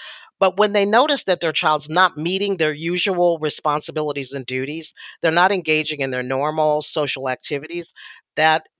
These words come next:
they're seeing that they're not being successful in areas where they were previously successful, those are really times that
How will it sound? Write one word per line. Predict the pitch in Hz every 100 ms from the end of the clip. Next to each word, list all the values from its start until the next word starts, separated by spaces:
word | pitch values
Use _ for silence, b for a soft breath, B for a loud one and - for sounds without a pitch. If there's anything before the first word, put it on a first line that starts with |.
| _ _
they're | 143 170 165
seeing | - 233 254 190
that | 156 -
they're | 165 151 _ _
not | 156 202 202
being | 196 180
successful | - 160 - 208 - 165 143
in | 135
areas | 147 147 156 143
where | 135 135
they | 135
were | 135
previously | - 170 160 147 - 127
successful, | - - 170 170 - 117 B B B
those | 269 302
are | 254 151
really | 170 156 151
times | - 139 135 135 -
that | 123 127 131